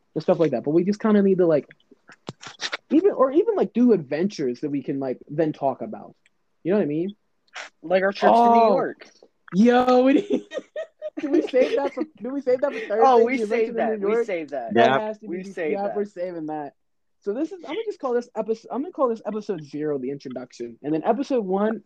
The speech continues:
Speaker 1: it's gonna be <laughs> the New York trip. <laughs>
Speaker 3: So it's basically like,
Speaker 1: <laughs>
Speaker 3: like another podcast that we know of that was like, "This is the zero one." The next one was about a trip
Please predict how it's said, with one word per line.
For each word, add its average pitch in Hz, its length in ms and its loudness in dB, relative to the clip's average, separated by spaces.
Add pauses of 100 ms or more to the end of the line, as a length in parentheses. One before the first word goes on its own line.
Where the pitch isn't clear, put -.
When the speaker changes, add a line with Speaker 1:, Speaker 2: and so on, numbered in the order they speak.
Speaker 1:
it's 175 140 -4
gonna 196 160 -6
be 175 320 -4 (220)
<laughs> - 240 -12
the 208 120 4
New 208 120 6
York 160 320 4
trip. - 240 -6 (560)
<laughs> 240 120 0 (1120)
Speaker 3:
So 175 120 4
it's 202 140 6
basically 247 420 4
like, 208 260 4
Speaker 1:
<laughs> 320 800 2
Speaker 3:
like 170 200 2 (440)
another 170 380 0
podcast 143 720 0 (100)
that 131 180 0
we 131 140 -6
know 120 260 2
of 117 200 2 (360)
that 135 240 2
was 127 140 0
like, 120 220 -2 (120)
"This 143 240 0
is 165 140 -4
the 151 100 -4
zero 135 320 0
one." 127 200 2
The 123 100 -2
next 135 240 -2
one 143 100 2
was 131 100 2
about 120 240 2
a 110 60 0
trip 127 320 -2